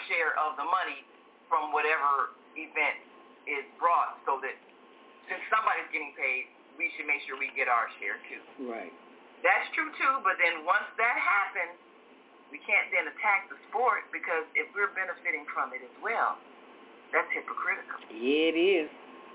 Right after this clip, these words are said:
Speaker 2: And we have been known to be a little on the hypocritical side.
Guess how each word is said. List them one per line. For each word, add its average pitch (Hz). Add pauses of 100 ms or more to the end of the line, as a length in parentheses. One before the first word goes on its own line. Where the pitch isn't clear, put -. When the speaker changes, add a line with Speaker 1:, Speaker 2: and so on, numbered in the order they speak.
(720)
Speaker 2:
And 104
we 156
have 165
been 160
known 185
to 170
be 185
a 147
little 202
on 214
the 202
hypocritical 196 (100)
side. 131